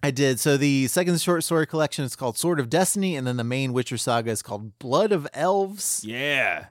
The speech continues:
Speaker 1: Time of Contempt, Baptism of Fire, The Tower of the Swallow, and The Lady of the Lake. So it gets, it's pretty violent there at the start, and then
Speaker 2: Yep.
Speaker 1: it calms down by the end.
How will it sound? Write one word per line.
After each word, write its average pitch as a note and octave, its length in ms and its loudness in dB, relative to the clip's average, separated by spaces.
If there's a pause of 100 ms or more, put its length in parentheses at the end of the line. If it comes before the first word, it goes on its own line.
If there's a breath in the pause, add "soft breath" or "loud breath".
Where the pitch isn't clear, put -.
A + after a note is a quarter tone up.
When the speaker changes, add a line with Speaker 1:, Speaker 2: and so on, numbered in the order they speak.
Speaker 1:
Time F3 240 -2
of G3+ 140 -2
Contempt, D#3+ 640 -4
Baptism E3 600 0
of A#2+ 100 -4
Fire, C3 640 0 (320)
The - 60 -18
Tower F3 500 0
of C3+ 220 -6
the A#2+ 80 -8
Swallow, A#2 580 -4
and C3+ 200 -8
The G#3 80 -6
Lady A#3+ 340 -6
of B3 120 -4
the B3+ 100 -6
Lake. E4 360 -6
So C#3 260 0
it D3 100 -2
gets, A3 260 -4
it's E3 140 -6
pretty G3+ 360 -2
violent C#3+ 460 0
there C3+ 160 0
at D3 80 -4
the - 80 -10
start, G#2+ 380 -8
and C#3+ 100 -6
then E3 80 -4
Speaker 2:
Yep. F#3+ 80 -2
Speaker 1:
it F#3 60 -10
calms A#3+ 260 -10
down D#4 240 -6
by G2 160 -8
the G2+ 160 -10
end. F2+ 240 -14